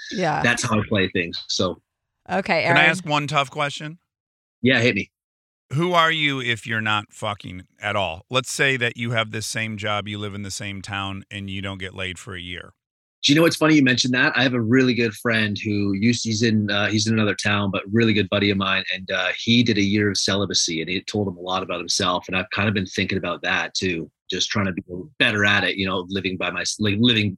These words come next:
Speaker 2: as myself.
Speaker 3: Yeah, I, I just, when I fucked a lot and drank a lot and did, and partied a lot, it helped me deal with the fact that I was ten years of auditioning, couldn't book a fucking diarrhea commercial. And so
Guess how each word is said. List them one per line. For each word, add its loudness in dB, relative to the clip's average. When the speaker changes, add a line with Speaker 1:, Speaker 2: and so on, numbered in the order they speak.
Speaker 2:
as 0
myself. -2
Speaker 3:
Yeah, 4
I, 2
I 4
just, -6
when -2
I 4
fucked -2
a -4
lot 0
and -8
drank 0
a -12
lot -2
and -10
did, -10
and -8
partied -4
a -6
lot, -6
it -8
helped 0
me -2
deal -6
with -8
the -20
fact -6
that -6
I -2
was -12
ten -8
years -6
of -10
auditioning, -8
couldn't -10
book -10
a -14
fucking -14
diarrhea -2
commercial. -12
And -2
so 2